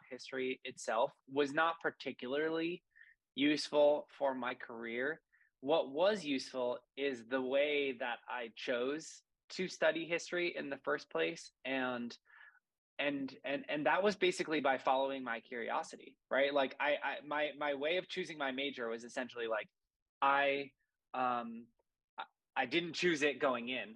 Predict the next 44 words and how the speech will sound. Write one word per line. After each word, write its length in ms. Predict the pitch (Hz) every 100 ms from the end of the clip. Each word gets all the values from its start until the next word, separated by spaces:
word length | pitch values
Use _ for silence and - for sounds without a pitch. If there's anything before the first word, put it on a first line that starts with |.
| -
I 100 | 143
was 140 | 156 143
like, 180 | 143
"Okay, 260 | 175 156 135
I'm 140 | 131 147
just 140 | 156
gonna 160 | 202 180
take 340 | - 160 156
whatever 320 | 143 143 160 -
cla-, 160 | 143 131
I'm 80 | 147
gonna 80 |
go 180 | 135 156
through 220 | 165 185 151 _ 147
the, 260 | 139 131 131 _ _ -
you 80 | 135
know, 100 | 127
the 100 | 127
course 380 | - 160 156 -
book 220 | 131 131 139
or 100 | 127
whatever 300 | 131 127 123
it's 120 | -
called, 360 | 127 113 123 - _ _ 135
and 120 | 143
I'm 120 | 147
gonna 200 | 160 151
choose 400 | - 190 196 180
the 100 | 175
classes 720 | - 143 135 131 131 120 - - _ _ -
that 220 | 139 127 -
I 140 | 139 135
think 220 | 147 131
are 100 | 117
interesting. 520 | 123 120 - - - _ _ -
And 120 | 143
I'm 100 | 151
gonna 160 | 160 156
do 220 | 151 175
that 280 | 165 139 -
for 120 | 160
a 60 | 139
few 200 | 156 151
terms. 640 | 147 113 107 143 -